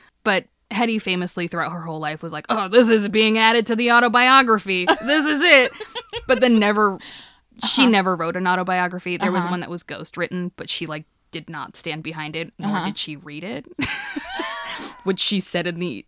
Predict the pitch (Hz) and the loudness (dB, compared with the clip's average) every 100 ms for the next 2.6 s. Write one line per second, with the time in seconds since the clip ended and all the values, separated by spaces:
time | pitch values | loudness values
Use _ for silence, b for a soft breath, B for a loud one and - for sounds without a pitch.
0 | _ - 659 622 466 - 277 247 277 349 | _ -10 -6 -6 -8 0 2 6 6 6
1 | - 320 233 214 190 180 185 - 240 240 | 6 4 4 4 0 -2 -4 -8 -8 0
2 | 190 170 185 185 226 B | 2 2 2 0 0 B